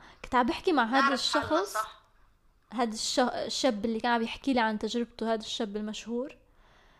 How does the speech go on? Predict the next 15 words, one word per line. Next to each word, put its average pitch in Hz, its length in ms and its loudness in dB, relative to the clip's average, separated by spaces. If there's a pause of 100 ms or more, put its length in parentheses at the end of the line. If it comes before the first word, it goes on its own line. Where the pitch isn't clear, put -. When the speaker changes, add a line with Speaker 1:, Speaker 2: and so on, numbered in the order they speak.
(300)
Speaker 1:
اللي 208 120 -6
خبرتك 220 520 0
عنه، 220 320 0
Speaker 2:
مم. 262 100 -8 (100)
Speaker 1:
إنه 214 200 -2
مشهور 254 400 2
بالعالم، 220 600 2
يعني. 208 320 -8 (180)
Speaker 2:
أي. - 220 -14 (1600)
Speaker 1:
ف-، - 180 -10 (1300)
لما 220 140 -6
عم 233 40 -6
بيحكي 320 300 -2
عن 240 220 0
تجاربه، 233 720 -2